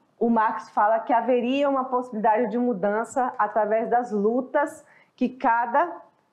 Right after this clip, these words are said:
né, trabalhador, trabalhadora iria estabelecer, iria levantar pra esse desenvolvimento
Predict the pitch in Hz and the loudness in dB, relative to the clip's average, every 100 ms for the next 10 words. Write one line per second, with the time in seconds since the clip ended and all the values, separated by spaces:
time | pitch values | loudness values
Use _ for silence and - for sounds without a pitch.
0 | - 190 196 196 220 202 214 208 196 202 | -2 2 2 2 0 2 2 2 0 0
1 | 226 220 220 202 180 185 214 - 247 240 | 0 2 2 2 2 2 2 2 0 2
2 | 254 254 - 240 240 240 240 156 226 240 | 2 0 0 0 2 0 0 2 2 4
3 | 233 226 226 269 277 233 208 226 240 226 | 2 2 2 -2 -2 0 0 0 0 2
4 | 214 214 214 226 262 240 233 277 214 208 | 2 -2 -12 -10 -4 -4 -2 0 0 -2
5 | 208 | -6